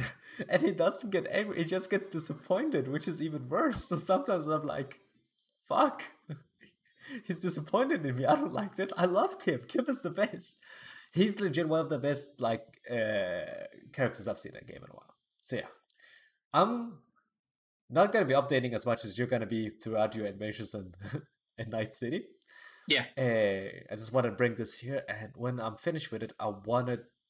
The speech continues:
Speaker 1: uh, and you're gonna play it. I think you should play it, honestly, uh, and I think you will like it as well.
Speaker 2: My,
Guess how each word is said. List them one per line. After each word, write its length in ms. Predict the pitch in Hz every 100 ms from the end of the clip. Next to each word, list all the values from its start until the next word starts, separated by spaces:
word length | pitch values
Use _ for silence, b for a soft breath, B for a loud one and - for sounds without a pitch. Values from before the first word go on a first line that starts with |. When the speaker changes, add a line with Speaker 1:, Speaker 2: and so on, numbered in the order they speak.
| _ -
Speaker 1:
uh, 120 | 131 -
and 140 | 170 160
you're 240 | 180 240
gonna 200 | 208 156
play 220 | - -
it. 100 | - -
I 80 | 143
think 220 | - 214
you 40 | 185
should 200 | - 127
play 240 | 120 113
it, 60 | 120
honestly, 500 | 113 117 123 151 156 - -
uh, 40 | 117 113
and 100 | 120
I 40 |
think 220 | - 147 120
you 80 |
will 100 | 113
like 280 | 110 101 98
it 100 | 156
as 140 | 156 185
well. 360 | 233 233 _ _ 143
Speaker 2:
My, 280 | 147 165